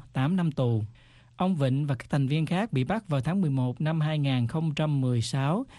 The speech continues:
tại một nhà thờ ở quận Tân Bình, thành phố Hồ Chí Minh. Khi ấy, truyền thông Việt Nam tuần thực rằng họ phát tài liệu để ra mắt tổ chức Liên minh Dân tộc Việt Nam.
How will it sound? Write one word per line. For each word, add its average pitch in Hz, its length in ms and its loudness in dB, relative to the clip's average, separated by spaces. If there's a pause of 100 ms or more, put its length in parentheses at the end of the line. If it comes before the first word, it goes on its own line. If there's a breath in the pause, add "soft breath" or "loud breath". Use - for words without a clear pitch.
(220 loud breath)
tại 147 160 2
một 139 180 0
nhà 139 180 0
thờ 127 420 0
ở 131 100 0
quận 147 240 0
Tân 156 180 0
Bình, 123 200 2
thành 120 160 0
phố 165 160 -2
Hồ 156 100 0
Chí 170 160 -2
Minh. 151 280 2 (360 loud breath)
Khi 160 200 0
ấy, 156 240 0
truyền 220 180 2
thông 143 160 0
Việt 131 160 0
Nam 143 260 2
tuần 127 200 2
thực 131 160 -2
rằng 135 300 2 (240 loud breath)
họ 123 260 0
phát 180 260 -4
tài 135 120 0
liệu 120 320 2
để 120 220 0
ra 156 140 0
mắt 143 220 -2
tổ 120 160 0
chức 190 260 -4
Liên 143 200 2
minh 135 180 2
Dân 143 160 0
tộc 120 180 -2
Việt 120 160 0
Nam. 139 300 2